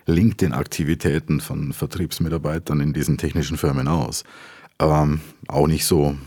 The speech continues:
extrem ambitioniert. So, aber hier auf LinkedIn, das ist ein möglicher Kontaktkanal. Und, äh, ich hab hier ein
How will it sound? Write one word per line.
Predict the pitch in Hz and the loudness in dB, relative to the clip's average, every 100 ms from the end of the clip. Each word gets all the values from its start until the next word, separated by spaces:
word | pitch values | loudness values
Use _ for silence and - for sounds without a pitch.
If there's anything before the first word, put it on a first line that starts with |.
| - _ _ _ _ | -18 _ _ _ _
extrem | - - - 98 85 73 | -2 -2 0 4 4 2
ambitioniert. | 60 - - - 58 - - - - - - - - | -2 -4 -4 -4 -6 -8 -12 -18 -20 -18 -20 -20 -4
So, | - 80 | 4 6
aber | 80 78 | 6 4
hier | 78 95 98 - - | 4 4 2 0 -4
auf | 73 | -2
LinkedIn, | - 156 127 131 117 - - _ _ - | 2 4 6 6 4 0 -14 _ _ -12
das | - 107 | -6 4
ist | |
ein | 127 | 6
möglicher | 120 113 113 | 6 2 2
Kontaktkanal. | 117 107 156 - - 67 57 - - | 2 2 0 0 -2 0 -4 -6 -10
Und, | - 67 - | -10 -10 -8
äh, | 64 | -6
ich | 65 - | -6 -2
hab | 92 - | -4 2
hier | 107 95 | 2 4
ein | 73 82 82 71 | 2 0 0 -2